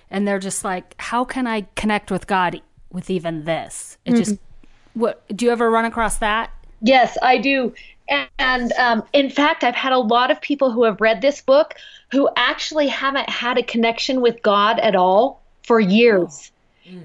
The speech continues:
Speaker 2: And, um,
Speaker 3: Mm-hmm.
Speaker 2: who
Speaker 1: Oh, I
Speaker 2: have
Speaker 1: bet.
Speaker 2: said after reading the book, "This is not the God that I grew up believing in, this God who you're describing. And I
Speaker 1: Mm-hmm.
Speaker 2: actually would like to have a relationship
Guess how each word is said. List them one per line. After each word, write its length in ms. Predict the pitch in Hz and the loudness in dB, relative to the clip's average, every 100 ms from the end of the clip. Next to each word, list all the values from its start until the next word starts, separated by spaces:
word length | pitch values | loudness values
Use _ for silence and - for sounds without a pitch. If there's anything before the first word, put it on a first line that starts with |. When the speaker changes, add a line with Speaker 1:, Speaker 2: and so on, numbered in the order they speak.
| 143 | -4
Speaker 2:
And, 580 | 247 240 220 165 165 247 | 0 0 0 -6 -6 0
um, 260 | 240 202 | 0 0
Speaker 3:
Mm-hmm. 140 | 170 220 | -4 -4
Speaker 2:
who 260 | 247 277 254 | 0 0 -2
Speaker 1:
Oh, 40 | |
I 80 | 175 | -6
Speaker 2:
have 100 | 160 | -8
Speaker 1:
bet. 140 | 170 165 - _ | -4 -4 -4 _
Speaker 2:
said 80 | - _ _ _ _ | -20 _ _ _ _
after 440 | 247 254 254 262 247 | 0 0 0 -2 0
reading 420 | 240 262 262 247 | 0 0 0 0
the 60 | 233 | 0
book, 540 | 240 247 226 190 - _ _ _ _ _ | 4 6 6 4 -8 _ _ _ _ _
"This 500 | 185 277 320 359 - | -4 4 6 4 0
is 180 | - 262 | -4 -2
not 460 | 240 247 254 262 - | 0 2 0 -2 -2
the 80 | 240 | -2
God 540 | 208 208 202 214 226 - _ _ _ _ _ | 0 0 2 0 -2 -8 _ _ _ _ _
that 120 | 226 | 2
I 160 | 226 214 | 4 2
grew 280 | 226 226 | 2 4
up 160 | 220 - | 4 2
believing 480 | 214 214 226 208 202 | 2 2 2 2 0
in, 160 | 185 | 0
this 200 | 180 190 | 0 -2
God 340 | - 208 202 208 | 0 2 2 0
who 140 | 233 | 0
you're 220 | 220 226 | 2 2
describing. 840 | 214 196 - - 208 208 220 240 254 - - - - | 0 -4 -6 0 2 4 2 0 -4 -10 -20 -20 -6
And 160 | 226 226 | -2 0
I 140 | 226 | 0
Speaker 1:
Mm-hmm. 100 | - | 0
Speaker 2:
actually 600 | 240 254 185 311 302 294 | -2 -2 -4 -2 0 0
would 360 | 226 208 247 208 | -2 2 2 4
like 340 | 233 220 233 | 2 2 0
to 100 | 233 | -4
have 320 | 220 214 220 | -4 -2 0
a 80 | 220 | 2
relationship 920 | 202 196 208 208 220 214 - 269 269 | 2 4 2 2 -2 -2 2 2 0